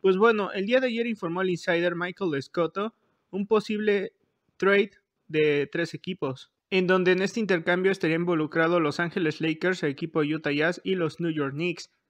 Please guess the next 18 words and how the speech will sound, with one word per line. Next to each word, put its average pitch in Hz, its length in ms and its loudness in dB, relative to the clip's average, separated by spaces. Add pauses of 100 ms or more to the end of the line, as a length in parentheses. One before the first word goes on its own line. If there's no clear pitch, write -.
(120)
Claramente 226 540 2
sabemos 180 500 -2
que 156 80 -2
el 143 60 -4
equipo 170 280 -2
de 165 80 4
New 156 140 -4
York 156 180 2
Knicks 175 400 -6
estuvieron 156 600 -2
interesados 151 800 -2 (140)
y 151 140 -10
siguen 208 340 -6
interesados 151 840 -2
y 160 120 -6
estuvieron 156 420 0
negociando 151 680 -4 (440)
con 147 160 -2